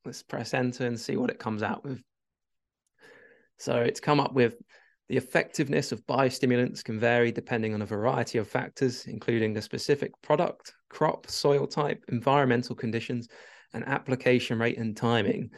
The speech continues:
However, numerous studies have demonstrated that biostimulants can have beneficial effects on plant growth, productivity, and stress tolerance.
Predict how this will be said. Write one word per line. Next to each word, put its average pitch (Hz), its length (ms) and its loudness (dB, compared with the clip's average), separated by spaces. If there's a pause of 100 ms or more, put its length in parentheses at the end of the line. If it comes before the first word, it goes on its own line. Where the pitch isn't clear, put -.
(220)
However, 117 380 6
numerous 135 440 4
studies 120 380 0
have - 160 -6
demonstrated 117 640 0
that - 180 -12
biostimulants 117 760 0
can - 120 -6
have 101 180 -10
beneficial 131 520 0
effects - 400 -4
on 104 240 -6 (120)
plant 147 320 0
growth, 117 380 2
productivity, 113 720 -2
and 120 140 -10
stress - 340 -4
tolerance. 131 520 -4